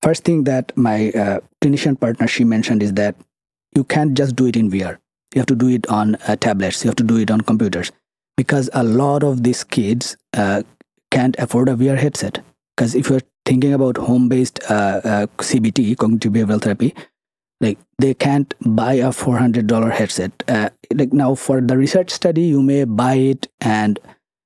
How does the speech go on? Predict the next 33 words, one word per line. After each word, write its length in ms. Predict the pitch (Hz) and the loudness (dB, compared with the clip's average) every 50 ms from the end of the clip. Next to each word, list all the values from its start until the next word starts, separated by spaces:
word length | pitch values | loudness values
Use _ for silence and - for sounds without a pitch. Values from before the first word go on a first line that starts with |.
| _ _ _ - | _ _ _ -2
like, 80 | - 113 | 0 2
you 80 | 113 | 2
may 120 | 123 127 127 | 2 2 2
buy 200 | 113 117 117 117 | 2 0 0 0
ten 220 | 117 - 127 117 113 | 0 0 0 0 2
headsets 640 | - 135 135 - - 147 135 131 127 - - - - - - | 0 0 -2 0 0 0 0 0 -2 -4 -10 -10 -10 -8 -4
and 140 | 101 104 101 | -2 0 0
then, 280 | 107 104 104 104 110 - - | 0 0 0 0 -2 -2 -2
uh, 180 | 127 113 104 | -2 -2 -2
do 300 | 101 98 104 107 - 123 | -2 -2 -2 0 0 0
a 60 | 110 104 | 0 2
data 200 | 107 117 117 131 | 0 0 0 0
collection, 400 | - 127 123 - - - 135 123 | 0 0 -2 0 0 0 0 0
show 220 | - - 127 131 | 0 0 0 2
that 260 | 127 131 120 110 - | 2 0 0 0 0
your 180 | 123 127 120 113 | 0 0 2 0
research 500 | 110 104 110 117 117 - 113 107 - - | 0 0 0 0 0 0 -2 -2 -2 0
is 60 | 117 | 0
working 320 | 117 113 113 - 113 113 | 0 0 0 0 2 2
well. 220 | 113 113 113 113 127 | 2 2 2 0 -2
But 280 | 143 113 107 104 - _ _ - | 0 0 -2 -2 -2 _ _ -2
what 120 | - 139 135 | -2 0 2
will 80 | 135 | 2
be 80 | 127 143 | 2 2
the 100 | 135 135 | 0 0
uptake? 360 | 123 127 - - - - - - | -2 -4 -4 -6 -8 -8 -6 -4
What 120 | - 117 120 | 0 0 0
is 80 | 117 | 2
the 120 | 113 127 120 | 0 -2 -2
point 320 | - - 127 120 117 104 | 0 0 0 2 2 0
of 140 | 92 87 98 | -2 -4 -4
that, 240 | - 92 95 - - | -4 -4 -4 -2 -2
right? 220 | 127 156 208 - | 0 0 0 -2